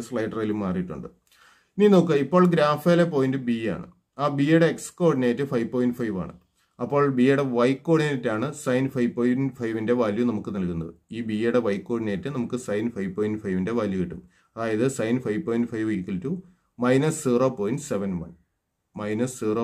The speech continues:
പോയിന്റ് സെവൻ വൺ ആണ് sin ഫൈവ് പോയിന്റ് ഫൈവിൻ്റെ വാല്യൂ.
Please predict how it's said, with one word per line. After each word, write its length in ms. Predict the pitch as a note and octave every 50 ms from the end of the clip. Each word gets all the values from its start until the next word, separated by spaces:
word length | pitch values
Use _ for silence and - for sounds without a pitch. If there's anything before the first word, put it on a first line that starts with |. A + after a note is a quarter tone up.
| A2 A2
പോയിന്റ് 200 | G#2+ A2 G#2+ G#2+ -
സെവൻ 180 | G2 F#2+ G2 G2+ G2+
വൺ 100 | G#2+ G#2 G2 F2+
ആണ് 120 | F2+ G#2+ D3+ F#3 - - _ _ _ - -
sin 200 | - A2 A2 A#2 A#2+ A#2+
ഫൈവ് 160 | G#2 G2 F2+ F#2
പോയിന്റ് 200 | G#2 A2 A2 A2 A2
ഫൈവിൻ്റെ 300 | F#2+ F2+ F2 F2+ F2+ A2 B2
വാല്യൂ. 280 | C3+ A#2 F2+ E2+ E2